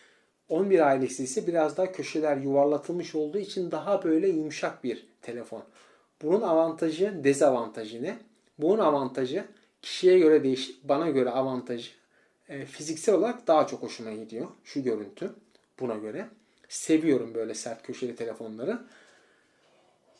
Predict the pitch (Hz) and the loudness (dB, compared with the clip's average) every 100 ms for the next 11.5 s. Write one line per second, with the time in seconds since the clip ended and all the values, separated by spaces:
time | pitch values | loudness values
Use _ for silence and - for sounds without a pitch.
0 | _ 131 139 185 226 220 - 190 180 226 | _ 2 4 6 6 4 4 4 4 -2
1 | 226 - _ - 202 233 180 190 196 214 | -4 -18 _ 0 4 8 8 6 4 0
2 | 208 151 139 - 131 139 175 190 - - | 0 0 0 0 4 4 4 0 -6 -4
3 | 180 190 - - 156 156 160 - _ 151 | -4 -6 -10 0 2 2 0 -4 _ -6
4 | 156 175 190 - 165 170 - 156 147 147 | 0 2 0 -2 -4 -4 -6 0 2 2
5 | 165 - 170 - 160 156 143 135 143 139 | -4 -8 -10 -4 0 2 2 4 2 2
6 | 143 143 143 156 160 156 156 156 151 143 | 0 0 0 0 0 -4 -6 -4 -2 -2
7 | 143 - 147 147 135 156 156 156 160 156 | -2 -4 -4 -4 -4 0 0 0 -4 -4
8 | 156 135 131 143 - 143 127 123 - 123 | -6 0 0 0 -2 -8 -6 -8 -6 -6
9 | 113 - 156 - _ _ _ _ - - | -6 -8 -10 -12 _ _ _ _ -16 -6
10 | 165 180 - 139 - 135 135 139 131 131 | -2 -2 -2 -8 -4 -4 -2 -2 0 -2
11 | 143 196 190 190 | 0 -2 -2 -6